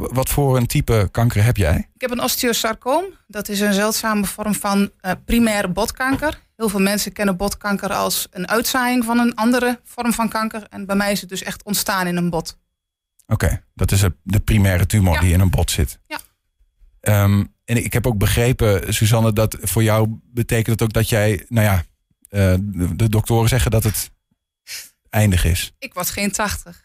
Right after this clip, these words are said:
Speaker 1: Nee.
Speaker 2: Eh, nee, ik heb inderdaad, ehm, toen ik anderhalf jaar geleden, eh, te horen kreeg dat ik een, weer een uitzaaiing had, dat het er voor mij niet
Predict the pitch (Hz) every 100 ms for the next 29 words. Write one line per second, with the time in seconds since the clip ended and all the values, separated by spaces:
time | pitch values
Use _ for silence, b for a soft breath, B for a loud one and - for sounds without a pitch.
0 | _ - 104 92 95 101 180 - - 208
1 | 208 202 202 208 208 - 196 185 180 185
2 | 180 180 180 220 202 190 - _ 202 202
3 | 185 180 190 185 196 196 185 185 185 -
4 | 190 185 190 196 185 - 185 190 185 190
5 | 185 185 185 - - 202 202 208 190 185
6 | 202 277 - _ _ _ _ _ _ _
7 | 208 202 185 196 202 202 202 202 202 240
8 | - -